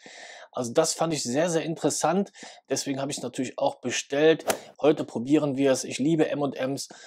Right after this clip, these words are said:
und das Ganze mit dem Geschmack von Bounty, das kann eigentlich nur super lecker sein. Also so stelle ich es mir auf jeden Fall vor. Okay, dann würde ich sagen, wie immer, wir fangen sofort an, denn ihr wisst genau, auf meinem Kanal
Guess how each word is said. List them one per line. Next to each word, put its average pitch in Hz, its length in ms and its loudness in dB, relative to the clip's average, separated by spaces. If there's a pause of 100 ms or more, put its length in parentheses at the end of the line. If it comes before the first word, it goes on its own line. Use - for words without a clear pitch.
(160)
und 120 160 -8
das 117 140 -4
Ganze 135 260 0
mit - 140 -4
dem 127 100 -2
Geschmack 127 340 -6
von 113 220 -4
Bounty, 98 320 4
das - 240 -4
kann 147 320 -4
eigentlich 127 440 -2
nur 127 260 2
super 139 400 0
lecker 139 300 2
sein. 90 220 -8 (380)
Also 117 200 -2
so 143 60 0
stelle 127 280 -2
ich 131 100 -6
es - 80 -6
mir 120 100 -6
auf 110 140 -10
jeden 120 160 -4
Fall 131 160 -2
vor. - 300 -10 (420)
Okay, - 260 2
dann 165 140 4
würde 180 140 2
ich 160 80 2
sagen, 180 300 6
wie 160 60 2
immer, 175 200 2
wir 156 80 2
fangen 160 360 0
sofort 135 520 0
an, 143 320 0
denn 131 260 0
ihr 123 180 -8
wisst 131 160 -6
genau, 123 180 -4
auf - 100 -8
meinem 120 180 -8
Kanal 117 480 0